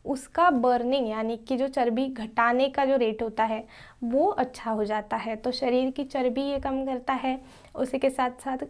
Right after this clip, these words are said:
शरीर का जो कोलेस्टेरॉल होता है, उसे भी ये नियंत्रित करता है।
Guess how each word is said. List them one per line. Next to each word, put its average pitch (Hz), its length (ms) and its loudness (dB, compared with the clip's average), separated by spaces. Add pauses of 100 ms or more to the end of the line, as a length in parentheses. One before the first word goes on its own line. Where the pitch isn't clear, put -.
शरीर 240 240 0
का 240 160 0
जो 254 120 0
कोलेस्टेरॉल 269 720 2
होता 247 300 -4
है, 220 240 -6 (320)
उसे 269 300 0
भी 240 180 -2
ये 247 180 0
नियंत्रित 208 520 0
करता 208 340 -4
है। 214 260 -8